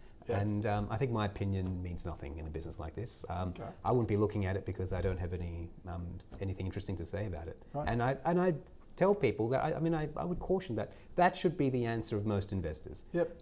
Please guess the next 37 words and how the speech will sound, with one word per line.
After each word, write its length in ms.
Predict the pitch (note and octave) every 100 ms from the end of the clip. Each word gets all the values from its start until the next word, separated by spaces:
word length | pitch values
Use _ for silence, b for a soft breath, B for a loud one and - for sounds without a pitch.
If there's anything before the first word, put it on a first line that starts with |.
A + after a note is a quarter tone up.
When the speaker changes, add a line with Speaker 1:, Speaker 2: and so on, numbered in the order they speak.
| -
Speaker 2:
Unless 340 | C3 F3 F3
you 80 | F3+
have 340 | B2+ C3+ B2
something, 460 | - B2+ A2+ A#2 A2
some 160 | - G#2
interesting 480 | C3 A2 - A2+
original 360 | G#2 G#2 G2 F2+
insight 420 | A2+ B2+ - A#2 -
to 80 |
offer 340 | - G#2 - A2
into 220 | A2+ -
a 60 | G#2
business, 400 | C3 B2+ F#3+ - B B B B B
I, 200 | - C#3
I 40 |
just 180 | C3 -
don't 180 | F3+ -
think 180 | C3 -
you 100 | G2+
ought 100 | G2+
to 60 |
allocate 400 | F2 F2+ F3+ - - -
Speaker 1:
Mm. 20 |
Speaker 2:
money 340 | G2 F#2 F#2+ F#2
into 320 | G2+ - G#2
something 360 | F#2 G#2 F#2+ F2+
small 380 | - - G2+ F#2+
Speaker 1:
Yep. 180 | F2+ F#2+ -
Speaker 2:
and, 280 | F#2+ F#2 F2 - F#2 F2 - G2
and, 160 | G2 F#2
and 340 | F#2+ F#2 F#2
risky 260 | G2 - E2
like 180 | E2 -
this. 240 | - - -
Speaker 1:
Fair 100 | C#3+
enough. 200 | C3+ B2+ - -
Nathan? 260 | B2 C3 E3+